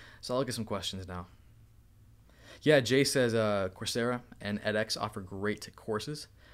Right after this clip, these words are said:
Oh, we got a new member, N Miles. I thought you were already a member, N Miles. Maybe you upped your, uh, membership.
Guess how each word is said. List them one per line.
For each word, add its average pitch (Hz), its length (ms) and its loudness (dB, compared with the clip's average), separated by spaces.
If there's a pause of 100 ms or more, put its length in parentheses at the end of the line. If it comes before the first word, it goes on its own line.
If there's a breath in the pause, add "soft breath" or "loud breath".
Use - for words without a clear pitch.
(120)
Oh, 151 100 2
we 143 140 -2
got 143 180 4
a 123 180 -2
new 127 140 0
member, 117 340 2
N 127 120 -2
Miles. 120 260 -4
I - 40 -14
thought - 220 -12
you 240 80 -8
were 208 60 -2
already 180 180 -2
a 165 40 -2
member, 147 240 -4
N 92 100 -4
Miles. 98 240 -6
Maybe 123 160 -4
you 113 120 -4
upped 110 280 -6
your, 107 240 -2
uh, 101 60 -6
membership. 110 460 -6